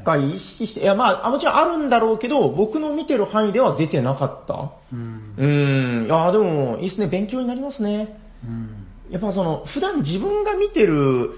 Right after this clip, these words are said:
Speaker 1: 範囲で出てこない情報って結構あるじゃないですか。
Speaker 2: まあね。
Speaker 1: うん。いや、やっぱたまにはこういうちょっと知見を広げるというかね。
Speaker 2: うん。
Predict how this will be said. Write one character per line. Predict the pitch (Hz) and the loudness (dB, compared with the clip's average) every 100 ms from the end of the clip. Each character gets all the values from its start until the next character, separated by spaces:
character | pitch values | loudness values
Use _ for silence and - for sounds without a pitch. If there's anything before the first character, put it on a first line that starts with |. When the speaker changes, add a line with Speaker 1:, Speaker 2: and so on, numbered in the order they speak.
| - - | -16 -16
Speaker 1:
範 | - 220 233 151 | 0 2 2 2
囲 | 117 | 2
で | 151 131 95 | 4 4 2
出 | 113 277 | -2 -2
て | 370 | -2
こ | - 415 | -2 -2
な | 427 | 0
い | |
情 | 143 131 | 2 2
報 | 123 127 | 2 -2
っ | |
て | 120 | -2
結 | 269 - | -4 -2
構 | 143 | -2
あ | 254 | -2
る | 359 | -4
じ | 180 | -4
ゃ | |
な | 95 | -6
い | 87 | -10
で | |
す | - | -8
か。 | - - | -10 -4
Speaker 2:
ま | 135 139 117 | -2 -2 -2
あ | |
ね。 | 147 220 107 98 - | -2 -2 -4 -14 -4
Speaker 1:
う | 131 | 0
ん。 | 135 127 120 110 101 107 | 0 0 -2 -2 -4 -6
い | |
や、 | 127 | -6
や | 123 | -4
っ | |
ぱ | 127 | -6
た | 135 160 | -6 -4
ま | 220 | -2
に | 269 | -2
は | 180 | -4
こ | 180 | -4
う | 165 | -4
い | |
う | |
ち | 170 | -6
ょ | |
っ | |
と | - 120 110 - - - | -4 -4 -4 -8 -20 -20
知 | - - | -18 -4
見 | 170 165 | -2 -2
を | 165 | -4
広 | 143 151 160 | -4 -4 -2
げ | 160 | -2
る | 175 | -2
と | 131 | -2
い | |
う | 101 | -4
か | - - | -8 -8
ね。 | 113 139 | -8 -6
Speaker 2:
う | 127 | -6
ん。 | 127 | -6